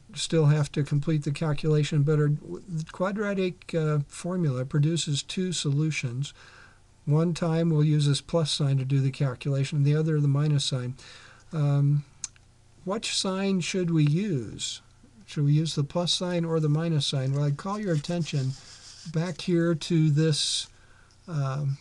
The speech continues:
calculation of the distance from the sun to the spacecraft. It's one minus x. If x is a positive number, then this is gonna be smaller than one A U. That matches where I have in the, in the drawing here, in the diagram.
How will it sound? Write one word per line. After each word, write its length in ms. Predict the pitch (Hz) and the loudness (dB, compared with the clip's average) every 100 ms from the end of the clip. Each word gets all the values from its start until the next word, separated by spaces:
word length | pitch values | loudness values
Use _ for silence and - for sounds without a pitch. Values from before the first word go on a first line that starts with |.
| - | -10
calculation 760 | - 170 160 160 156 160 180 156 | -6 -4 -2 0 2 0 0 0
of 100 | 143 | 2
the 120 | 143 | 2
distance 520 | 131 170 - 156 143 | 2 0 0 2 0
from 240 | - 156 | 2 4
the 80 | 143 | 4
sun 300 | 139 175 165 | 4 0 0
to 80 | 147 | 0
the 120 | 135 | -2
spacecraft. 760 | - - 151 - - 123 120 156 | -2 -2 -2 -2 -6 -8 -8 -10
It's 180 | 147 - | -8 -4
one 400 | 156 165 170 156 - - - | -2 0 -2 -4 -10 -20 -4
minus 560 | 147 143 156 151 143 - - | 0 2 2 2 0 -2 -6
x. 540 | 156 131 - - - - - - - - - - | -6 -6 -10 -10 -10 -12 -18 -20 -20 -20 -20 -8
If 240 | 196 143 - | -2 -2 0
x 280 | 180 185 175 | -4 0 0
is 180 | 151 | 2
a 140 | 147 143 | 4 2
positive 640 | - 180 208 175 156 131 | 0 -6 -4 0 0 0
number, 480 | 131 123 127 156 196 - - - - | 0 -2 -2 -2 -4 -14 -20 -16 -2
then 180 | 156 | 2
this 180 | 160 147 | 2 2
is 100 | 156 | 0
gonna 220 | 147 160 | 2 2
be 120 | 156 147 | 4 2
smaller 480 | - 160 165 160 | 2 0 2 4
than 280 | 147 151 143 | 4 4 4
one 160 | 151 156 | 4 4
A 100 | 147 | 4
U. 460 | 139 151 143 120 - - - _ | 4 4 2 -2 -8 -20 -20 _
That 160 | 160 143 | -8 -4
matches 480 | 156 160 147 156 143 | -2 -2 0 -2 0
where 180 | 156 147 | 2 4
I 40 | |
have 360 | 139 156 147 143 | 4 4 2 4
in 200 | 143 139 | 4 4
the, 140 | 135 131 - | 0 -4 -10
in 220 | 202 147 | -2 2
the 100 | 143 | 2
drawing 340 | 135 147 147 139 | 2 2 2 2
here, 140 | 135 | 2
in 120 | 131 | 0
the 60 | 135 | 0
diagram. 640 | 135 135 143 139 127 127 | -2 0 -2 -2 -4 -6